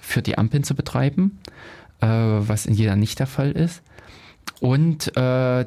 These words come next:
die, äh, was einfach dort mit, äh, ins Auge sprang, in Darmstadt, äh,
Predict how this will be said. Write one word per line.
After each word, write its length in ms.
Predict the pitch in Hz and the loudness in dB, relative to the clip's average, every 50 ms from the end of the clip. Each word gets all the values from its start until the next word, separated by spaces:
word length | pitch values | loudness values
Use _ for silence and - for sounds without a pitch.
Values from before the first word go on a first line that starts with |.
| 127 - | -4 -4
die, 220 | - 131 135 139 139 | 0 0 2 2 2
äh, 80 | 135 - - | 0 -2 -4
was 460 | - 110 110 - - - 117 117 - - | -4 -4 -4 -2 -4 -4 -4 -4 -2 -2
einfach 240 | 120 113 120 113 | -2 0 0 -2
dort 180 | - - 117 - | -2 -2 0 0
mit, 320 | 131 120 117 - - - | 0 0 0 -2 -6 -4
äh, 380 | - 110 107 104 107 98 98 - - 110 107 117 - | -2 0 0 0 0 0 -2 -2 0 2 2 2 2
ins 160 | - 123 - | 2 0 0
Auge 240 | - - 110 - 120 | 0 -2 -2 -2 -2
sprang, 380 | 117 - - - 110 113 113 113 - - - - - - - - - | -4 -4 -4 -2 0 0 0 -2 -6 -14 -20 -20 -20 -20 -16 -8 -2
in 340 | - 107 107 110 107 107 101 | 0 2 2 4 2 2 0
Darmstadt, 460 | - 92 101 110 107 - - 123 117 - - - - - - - - | 0 0 0 0 -2 -2 -2 -4 -4 -4 -8 -20 -20 -20 -20 -14 -6
äh, 180 | - 113 110 | -2 0 0